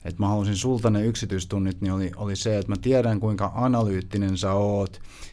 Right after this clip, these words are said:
ja mä tiedän, miten sä s-, miten, miten sä osaat pureutua siihen yksilön,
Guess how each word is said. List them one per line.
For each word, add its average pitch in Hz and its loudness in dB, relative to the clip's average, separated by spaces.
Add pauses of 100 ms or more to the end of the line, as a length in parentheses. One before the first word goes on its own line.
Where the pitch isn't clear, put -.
(160)
ja 98 2 (600)
mä 110 2
tiedän, 117 6 (1160)
miten 131 8
sä 117 2
s-, - -4 (140)
miten, 135 6
miten 151 6
sä 143 4
osaat 135 2
pureutua 113 8
siihen 107 2
yksilön, 98 2